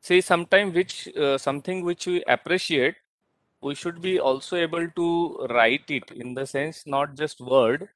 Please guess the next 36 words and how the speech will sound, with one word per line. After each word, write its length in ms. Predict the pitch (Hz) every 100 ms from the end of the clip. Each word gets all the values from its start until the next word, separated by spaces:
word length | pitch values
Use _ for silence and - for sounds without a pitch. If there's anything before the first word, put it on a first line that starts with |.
| _ _ _ _ _ _ -
uh, 540 | 113 117 113 113 113 -
but 180 | 123 127
if 180 | 147 131
it 260 | 147 139 -
<laughs> 80 | 180
is 100 | 143
just, 480 | 131 147 147 - 143
uh, 400 | 135 131 123 120 _
knowledge, 580 | 123 131 147 160 147 147 131
then 460 | 139 143 143 147 _
it 220 | - - -
might 260 | 135 127 120 -
not 240 | 127 127
be 100 | 127
sometime 460 | 123 120 113 120 117
helpful. 440 | 117 117 - 90 -
Okay. 300 | 110 - 151 _ _ _ _ _ - _ _ _ _ _ _ _ _ _ _ _ _ -
Okay, 260 | 165 160
so 220 | 143 - 175 175 175
all 360 | 160 160 170
the 80 | 180
answers, 640 | 175 170 170 190 196 185 185
uh, 420 | 180 165 160 160
who 200 | 151 156
are 180 | 151 147
focusing 640 | - 147 165 160 175 170
towards, 800 | 156 156 160 165 160 - - - -
and 220 | 131 131
already 360 | 131 156 202
we 100 | 202
have 160 | 170 151
discussed 440 | 135 - - 165
this 180 | 147 143
thing, 380 | - 135 262 123
so 200 | - 127
it's 140 | 127